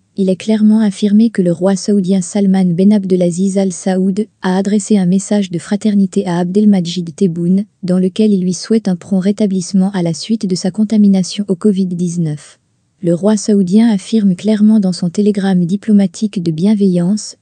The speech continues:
qu'il avait appris la contamination du président Abdelmadjid Tebboune au covid dix-neuf.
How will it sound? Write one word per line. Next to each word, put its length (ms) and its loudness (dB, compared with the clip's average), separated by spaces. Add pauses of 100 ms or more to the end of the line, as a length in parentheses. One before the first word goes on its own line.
qu'il 160 0
avait 240 0
appris 280 -2
la 120 2
contamination 720 2
du 100 0
président 520 0
Abdelmadjid 840 0
Tebboune 380 4
au 40 4
covid 320 0
dix-neuf. 800 -2